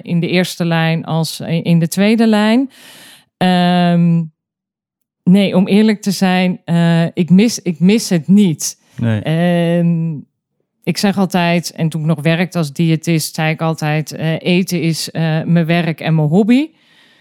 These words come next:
Speaker 1: En, ehm, het is nog steeds mijn hobby. Ehm,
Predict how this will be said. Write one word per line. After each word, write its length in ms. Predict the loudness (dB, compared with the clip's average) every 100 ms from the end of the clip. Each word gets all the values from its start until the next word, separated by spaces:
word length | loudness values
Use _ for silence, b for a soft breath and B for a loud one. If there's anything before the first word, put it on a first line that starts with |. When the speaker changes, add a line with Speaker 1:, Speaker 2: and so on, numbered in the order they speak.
| b b _
Speaker 1:
En, 400 | 2 4 2 0
ehm, 580 | 0 0 2 0 0 -2 -4 _
het 200 | -4 0
is 100 | 2
nog 120 | 2
steeds 320 | 2 0 0 2
mijn 160 | 4
hobby. 420 | 4 4 2 0 -4 _ _ _ _ _ -6
Ehm, 580 | -2 0 -2 -2 -4